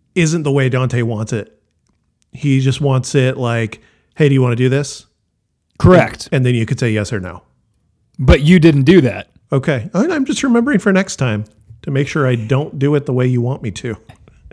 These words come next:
Speaker 1: <laughs>
Speaker 2: Th-, this is what Danny texted me, <clears throat> and I quote, "How much," so he's already assuming some amount, <laughs> but he wants to know specifically,
Speaker 1: Mm-hmm.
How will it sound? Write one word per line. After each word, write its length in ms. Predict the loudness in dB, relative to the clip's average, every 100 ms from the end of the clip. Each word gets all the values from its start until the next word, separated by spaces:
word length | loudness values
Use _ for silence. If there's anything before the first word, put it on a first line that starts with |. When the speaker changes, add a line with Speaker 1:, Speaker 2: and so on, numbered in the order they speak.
| -20 -18 -8
Speaker 1:
<laughs> 20 |
Speaker 2:
Th-, 1500 | 2 4 2 -4 -18 -20 -20 -20 -20 -20 -20 -20 _ 0 2
this 280 | 4 4 4
is 120 | 2
what 200 | 2 2
Danny 420 | 4 4 4 4 4
texted 400 | 4 2 2 -2
me, 220 | -4 -6 -14 _
<clears throat> 260 | 2 2 2
and 160 | 2 4
I 120 | 4
quote, 420 | 2 -2 -2 -6 -16 _ _ _ _ _ _ _ _ _ _ _
"How 400 | -2 2 4 4
much," 800 | 4 2 4 4 2 0 -6 -8 _ _ _ _ _ _ _
so 260 | 2 6 6
he's 160 | 6
already 400 | 6 6 6 4
assuming 580 | 2 2 0 2 2 2
some 340 | 0 2 4 4
amount, 520 | 2 2 -2 -6 -8 -10 -12 _
<laughs> 360 | _ _ _ 0
but 120 | 4
he 100 | 6
wants 220 | 6 6
to 80 | 4
know 100 | 2
specifically, 720 | 2 2 2 4 4 0 -2 -6
Speaker 1:
Mm-hmm. 360 | -2 0 0 -4